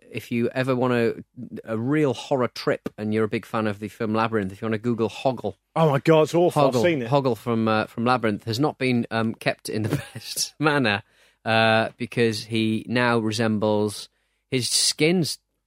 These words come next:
Speaker 1: basically just fallen off, dried up, fallen off. Um, they've got, it's got, really got to be maintained, that kind of, um, foamy rubber they used to use back in the day.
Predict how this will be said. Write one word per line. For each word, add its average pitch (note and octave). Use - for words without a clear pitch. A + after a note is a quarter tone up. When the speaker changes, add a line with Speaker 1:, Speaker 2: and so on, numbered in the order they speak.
Speaker 1:
basically G2
just G2+
fallen G#2
off, B2+
dried B2+
up, G#2+
fallen B2
off. G2+
Um, G#2
they've A2+
got, -
it's C3
got, C3+
really D#3
got C3
to -
be C3
maintained, A#2
that -
kind G#2+
of, G2
um, G2+
foamy A2+
rubber A2+
they F#2+
used -
to F#2
use F#2
back -
in G#2
the F#2+
day. G2+